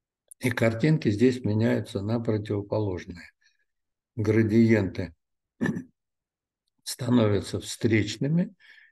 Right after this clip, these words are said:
молекулы, э, переносятся вместе. Градиент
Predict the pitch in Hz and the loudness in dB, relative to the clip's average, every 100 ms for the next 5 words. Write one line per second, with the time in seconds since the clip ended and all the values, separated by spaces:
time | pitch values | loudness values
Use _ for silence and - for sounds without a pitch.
0 | _ - 107 147 170 123 113 107 107 - | _ -4 0 0 2 2 2 0 -4 -18
1 | _ _ _ 113 104 98 92 - _ _ | _ _ _ -6 -2 -2 -4 -10 _ _
2 | 113 110 117 151 - 113 - - 107 - | 0 2 2 2 -2 -6 -6 -6 -8 -10
3 | _ - 98 101 110 80 - - - _ | _ -8 -4 2 2 0 -6 -16 -20 _
4 | _ _ _ _ - 101 104 101 107 104 | _ _ _ _ -6 -2 0 0 0 0
5 | 101 98 | 0 -2